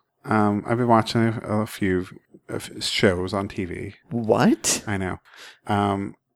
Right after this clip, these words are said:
Speaker 1: I, I finished House of Cards season three, so I was
Speaker 2: Mm-hmm.
Speaker 1: very excited about that.
Speaker 2: Yeah.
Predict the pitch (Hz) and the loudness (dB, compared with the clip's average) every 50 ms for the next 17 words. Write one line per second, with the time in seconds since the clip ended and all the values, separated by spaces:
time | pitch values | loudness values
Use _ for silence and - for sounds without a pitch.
0 | _ - 113 107 113 - - 110 - - 117 110 117 - - - 107 104 - - | _ 0 2 2 4 2 0 -4 0 2 2 2 2 0 0 0 0 0 0 -2
1 | 156 - - 104 95 95 98 - - - 95 90 101 104 117 - - - 98 92 | -8 -4 0 0 2 2 0 -2 -6 -10 -8 -6 -4 -4 -6 -4 -6 -10 -8 -8
2 | - - - 110 92 90 104 110 127 95 90 87 92 - - - 92 90 90 92 | -6 -2 0 0 2 2 2 2 0 0 0 -2 -2 -4 -2 -2 -2 -2 -2 -4
3 | 92 - - 101 98 98 113 - 151 143 131 | -4 -4 -2 -2 -2 -4 -4 -4 -4 -2 -2